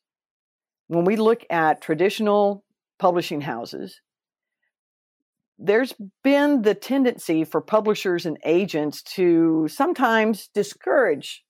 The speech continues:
our memoirists from trying that route, that traditional publishing route. Can you talk about that for a moment?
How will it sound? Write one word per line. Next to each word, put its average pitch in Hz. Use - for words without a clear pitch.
our 160
memoirists 165
from 180
trying 247
that 143
route, 123
that 117
traditional 147
publishing 123
route. 110
Can 202
you 240
talk 247
about 202
that -
for 131
a 113
moment? -